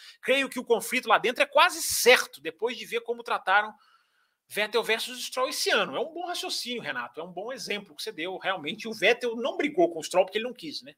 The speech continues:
Eu acho que isso tá muito claro, né? O Stroll não quis brigar, não quis comprar briga. O, o Stroll, o, o Vettel, primeiro que ele não é de comprar briga no sentido de, de querer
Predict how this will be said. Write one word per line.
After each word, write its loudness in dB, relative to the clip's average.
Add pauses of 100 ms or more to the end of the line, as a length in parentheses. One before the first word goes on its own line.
Eu 2
acho 2
que -8 (500)
isso -10
tá 4
muito -4
claro, 8
né? -10
O -20
Stroll -10
não -12
quis -6
brigar, 4 (600)
não -18
quis -10
comprar 2
briga. -4
O, -18
o -14
Stroll, 0 (160)
o, 0
o -2
Vettel, 2 (240)
primeiro -2
que 4
ele 6
não 10
é 12
de 2
comprar -2
briga -8
no -12
sentido -12
de, -14 (640)
de -16
querer 0